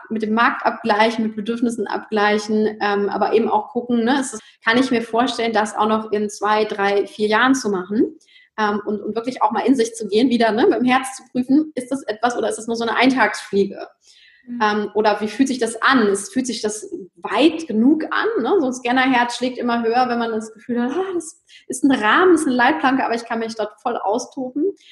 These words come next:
Speaker 1: Ähm, oder fühlt sich das jetzt schon von vornherein zu eng an, ne? Dann kann's eben sein, dass es eben nach drei, vier,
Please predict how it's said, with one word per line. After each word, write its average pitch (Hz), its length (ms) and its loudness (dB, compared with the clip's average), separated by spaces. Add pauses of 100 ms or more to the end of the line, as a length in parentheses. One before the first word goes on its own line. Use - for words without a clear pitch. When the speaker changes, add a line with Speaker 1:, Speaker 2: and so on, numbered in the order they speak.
(260)
Speaker 1:
Ähm, 240 240 -2
oder 262 180 4
fühlt 262 160 -2
sich 247 140 -2
das 254 140 0
jetzt 311 200 0
schon 233 180 0
von 220 160 -2
vornherein 240 400 4
zu - 180 0
eng 202 300 0
an, 226 260 0
ne? 226 180 0
Dann 220 180 -2
kann's 220 220 -4
eben 220 220 -2
sein, 214 260 0
dass 214 280 -2
es 208 220 -12 (120)
eben 208 200 0
nach 202 340 -2 (120)
drei, 208 200 2
vier, 208 260 -2